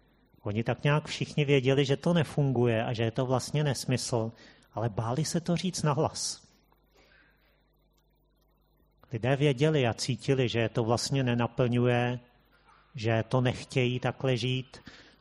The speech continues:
ale z různých důvodů předstírali aspoň určitou konformitu a tak. Pak přišla sametová revoluce, věci se změnily. Já jsem byl moc rád, že se věci změnily a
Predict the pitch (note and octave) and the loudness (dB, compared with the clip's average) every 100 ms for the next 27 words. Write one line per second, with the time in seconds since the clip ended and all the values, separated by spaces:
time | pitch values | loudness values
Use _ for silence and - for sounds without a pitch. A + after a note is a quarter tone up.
0 | - A#2 G#2 A#2+ A#2+ D#3 D3 C#3+ D3 D3 | -4 -2 0 0 0 0 2 4 4 4
1 | D#3+ - C#3 - - C#3+ C3+ C3+ C#3+ D3 | 0 -2 -4 -4 -2 2 4 4 2 0
2 | - C#3 C#3+ C3+ - C3+ D#3 D3+ - C3 | 0 0 0 -2 -2 0 2 2 0 -2
3 | A#2+ B2+ C3 C3 C3 - C3 C3+ - - | 0 2 4 2 0 2 4 2 -2 -18
4 | - - - _ A#2 A2 A2 A2+ G#2+ A2 | -20 -20 -20 _ 0 2 4 4 4 2
5 | A2+ - - _ _ _ _ - G#2+ - | 0 -4 -14 _ _ _ _ -4 -4 -4
6 | - - - - - - - - - - | -12 -14 -18 -20 -20 -20 -20 -20 -20 -20
7 | - B2 - F#3+ - C#4 F#3+ F#3+ G3 G3+ | -6 -4 0 0 2 4 6 4 6 6
8 | A3 A3+ E3+ D#3+ D3+ - D3+ C#3+ C#3 - | 6 6 6 6 4 4 4 4 4 2
9 | E3 - G#3+ F3 E3+ C#3+ B2+ A#2 A2+ A2 | 0 2 2 4 4 4 4 4 2 2
10 | - C3 C#3+ D3 E3 - D3 B2 A2+ C3 | 0 2 4 4 2 2 4 4 2 0
11 | - A#2+ B2+ - C3+ A2+ C3 B2 B2 B2 | -2 0 0 0 -2 2 2 2 2 2
12 | C3+ | 2